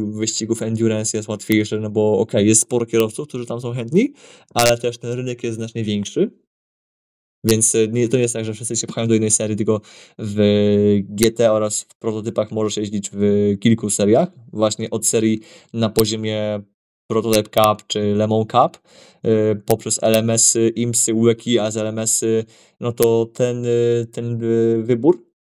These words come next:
jest znacznie większy, więc tak, uważam, że jeżeli, znaczy, jeżeli masz możliwość, to pchaj się w single seatery, ale jeżeli już musisz ważyć, e, między byciem w kiepskiej ekipie,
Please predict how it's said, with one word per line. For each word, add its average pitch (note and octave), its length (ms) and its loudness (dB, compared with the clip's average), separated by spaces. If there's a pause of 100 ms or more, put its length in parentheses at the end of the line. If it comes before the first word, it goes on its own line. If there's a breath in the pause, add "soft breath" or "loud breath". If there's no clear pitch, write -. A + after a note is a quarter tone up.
(120)
jest A#2 500 0
znacznie A#2+ 400 -6
większy, A#2+ 360 -2
więc A#2 280 0
tak, - 280 0
uważam, A#2+ 320 -2
że A#2+ 140 0
jeżeli, B2 340 0 (420 soft breath)
znaczy, C#3 180 -2
jeżeli E3 200 6
masz E3 200 0
możliwość, C#3+ 440 -4
to D3+ 140 -2
pchaj D3+ 300 0
się C3 300 -8
w B2 300 -4
single B2 500 -6
seatery, B2 540 0 (320)
ale B2+ 280 4
jeżeli C3 200 2
już C#3 120 0
musisz C3 280 -4
ważyć, A2+ 580 -2
e, A2 140 -6
między A2+ 380 -4
byciem A2 500 -4 (340 soft breath)
w G#2+ 140 -4 (840)
kiepskiej A#2+ 520 2
ekipie, A2+ 640 -4